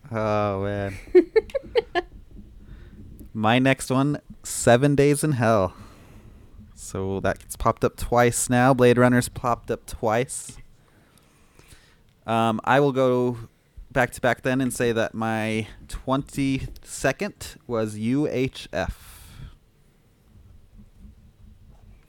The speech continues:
Speaker 2: Mine was also U H F.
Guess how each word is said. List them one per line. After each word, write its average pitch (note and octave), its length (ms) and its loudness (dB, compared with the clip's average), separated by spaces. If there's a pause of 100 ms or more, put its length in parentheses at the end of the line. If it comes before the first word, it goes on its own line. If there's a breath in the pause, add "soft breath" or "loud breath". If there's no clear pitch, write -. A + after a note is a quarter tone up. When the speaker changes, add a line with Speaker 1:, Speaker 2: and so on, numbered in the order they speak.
(760)
Speaker 2:
Mine A3+ 240 4
was C4 140 4
also D4 260 6
U G#3+ 220 4
H F#3 240 0
F. F3 300 0